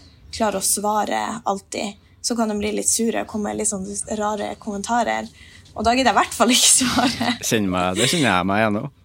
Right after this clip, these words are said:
Speaker 1: Ja, sant?
Speaker 2: At, ja, folk blir sur fordi at du ikke svarer, som er veldig,
Speaker 1: Ja.
Speaker 2: det er ra-, det er rart. Fordi at da tror jeg, at tenker de faktisk at det er bare den meldingen man får. En
Speaker 1: Ja,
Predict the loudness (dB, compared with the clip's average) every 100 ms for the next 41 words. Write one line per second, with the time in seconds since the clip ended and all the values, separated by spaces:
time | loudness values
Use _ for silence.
0 | _ _ _ 0 2 2 0 -2 2 2
1 | 0 -8 -2 2 4 2 -2 -4 -2 -2
2 | -2 0 0 0 0 0 0 -2 0 0
3 | 0 0 -6 -16 -20 -20 -16 0 2 4
4 | 4 2 2 2 4 2 2 -2 -12 _
5 | _ -20 _ 0 2 4 2 -2 2 2
6 | 4 4 2 -4 -10 -12 _ _ _ _
7 | _ -6 0 2 2 2 2 2 2 4
8 | 2 0 -4 -2 0 0 -8 -12 -4 -2
9 | 0 -2 0 0 0 -2 -6 -4 -4 -4
10 | -8 -10 _ -10 -2 0 0 0 0 0
11 | -2 -2 -2 0 0 0 -2 -4 -6 -8
12 | _ -20 -6 -2 -2 -2 -4 -6 _ _
13 | _ _ _ _ _ _ _ 0 0